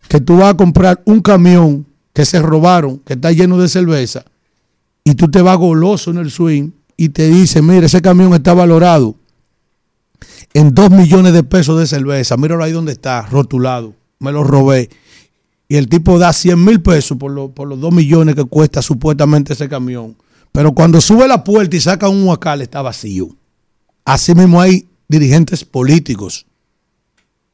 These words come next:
que se van de su partido, pero también se van vacíos. Entonces, a veces, quien compró esos dirigentes políticos cree que compró un dirigente político con gente y compró un dirigente político desgastado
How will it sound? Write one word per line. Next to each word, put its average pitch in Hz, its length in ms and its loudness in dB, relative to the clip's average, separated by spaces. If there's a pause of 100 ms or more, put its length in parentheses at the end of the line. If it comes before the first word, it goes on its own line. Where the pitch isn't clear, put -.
(160)
que 156 120 0
se 175 160 0
van 180 220 2
de 240 100 2
su 226 160 2
partido, 165 640 0 (320)
pero 160 220 2
también 156 320 0
se - 100 -4
van 165 200 0
vacíos. 160 560 -6
Entonces, 160 420 0
a 175 40 2
veces, 175 560 0 (300)
quien 185 260 2
compró 180 440 2
esos 240 160 2
dirigentes 226 420 4
políticos 180 480 0
cree 170 160 -8
que 185 100 -12
compró 196 460 -10 (300)
un 190 160 -4
dirigente 196 400 -6
político 180 440 -4
con 151 200 -6
gente 143 500 -6
y 151 80 -8
compró 151 560 -6 (640)
un 156 140 -4
dirigente 175 380 0
político 156 440 -4
desgastado 123 840 -6